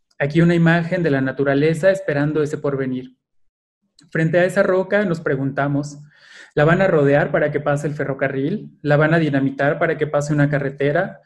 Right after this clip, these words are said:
O más en nuestros días, sobre ella se pintará un anuncio del concierto de Cristian Nodal, que ya no pudo realizarse por la pandemia.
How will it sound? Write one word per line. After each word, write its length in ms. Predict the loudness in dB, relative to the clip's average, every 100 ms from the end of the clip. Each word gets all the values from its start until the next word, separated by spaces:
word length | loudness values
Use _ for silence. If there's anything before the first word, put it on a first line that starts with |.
| -20 -14
O 60 | -4
más 260 | 0 2 2
en 80 |
nuestros 360 | 0 0 -2 -2
días, 380 | 0 0 0 -4
sobre 400 | -6 -2 0 0
ella 180 | 2 0
se 120 | -2
pintará 400 | -4 -2 0 2
un 100 | 2
anuncio 420 | 2 2 2 2 0
del 160 | 0
concierto 520 | 0 -2 0 -2 0
de 120 | 0 0
Cristian 460 | -4 -4 -2 0
Nodal, 440 | 0 2 0 -2 -8 -20 _ _
que 100 | 2
ya 120 | 4
no 180 | 4 0
pudo 200 | 0 0
realizarse 600 | 0 -2 -2 -2 -2 -4
por 160 | -4 -2
la 160 | -2
pandemia. 640 | -2 -4 -2 -2 -4 -6